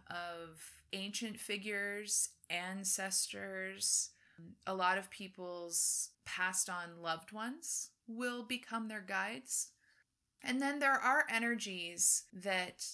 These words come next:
humans have been connecting with throughout time that are also guides that are accessible to us. One of the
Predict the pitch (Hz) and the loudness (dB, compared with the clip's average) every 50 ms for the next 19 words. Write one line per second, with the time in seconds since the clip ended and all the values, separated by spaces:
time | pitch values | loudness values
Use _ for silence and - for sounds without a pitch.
0 | - - _ - - - 262 269 247 226 208 202 196 175 190 185 180 185 - 190 | -8 -14 _ -14 -4 -2 0 0 0 0 0 -2 -4 -4 -4 -6 -6 -6 -8 -10
1 | 175 170 165 175 185 - 185 170 170 165 165 165 160 175 170 - - - - - | -10 -8 -10 -10 -10 -10 -12 -12 -12 -10 -10 -8 -8 -8 -8 -6 -6 -6 -8 -10
2 | _ _ _ _ - 175 175 170 160 - - - - 185 180 170 156 156 160 170 | _ _ _ _ -8 -2 2 2 2 2 0 -4 -2 0 0 0 0 -2 -6 -10
3 | 175 196 - 180 170 175 185 180 175 175 170 165 - - - - - - - _ | -12 -14 -16 -16 -10 -2 2 4 4 4 4 2 -2 -4 -4 -4 -4 -4 -8 _
4 | _ _ 175 180 180 - - 180 180 180 - - 180 175 170 165 151 156 175 185 | _ _ 0 0 0 0 -2 -4 0 2 2 2 2 0 -4 -6 -6 -8 -12 -16
5 | - _ _ - - 190 175 170 175 - - - - - - 170 170 165 165 156 | -18 _ _ -8 0 0 0 2 0 -2 -4 -2 -2 -2 -2 -2 -4 -6 -6 -2
6 | - - - - 156 - 185 175 - - - - - - - - - - - - | -2 -2 -2 0 -2 -2 -2 -2 -8 -8 -8 -8 -6 -2 -2 -2 0 2 2 2
7 | - - - - - - _ _ _ _ 190 185 196 196 196 190 175 165 165 165 | 2 0 -2 -10 -20 -20 _ _ _ _ -10 -6 -4 -4 -4 -4 -6 -8 -12 -12
8 | 165 160 175 175 170 | -10 -8 -8 -8 -8